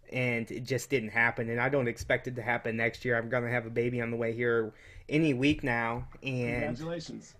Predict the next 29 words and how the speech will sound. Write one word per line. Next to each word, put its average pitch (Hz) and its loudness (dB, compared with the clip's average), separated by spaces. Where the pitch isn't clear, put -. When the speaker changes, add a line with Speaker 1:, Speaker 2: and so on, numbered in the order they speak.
Speaker 1:
Thank 190 2
you. 123 4
So 127 4
I 202 6
don't 226 6
think 208 6
there's 165 8
gonna 160 2
be 143 4
much 139 4
flying 135 2
anywhere 139 6
for 139 -2
me 139 4
in 143 0
this 143 4
next 147 2
year, 151 6
but 127 2
I'm 151 6
happy 151 4
that 123 -2
the - 0
Bills 135 4
are 127 2
at 123 0
least 135 -2
coming 147 2
here, 143 6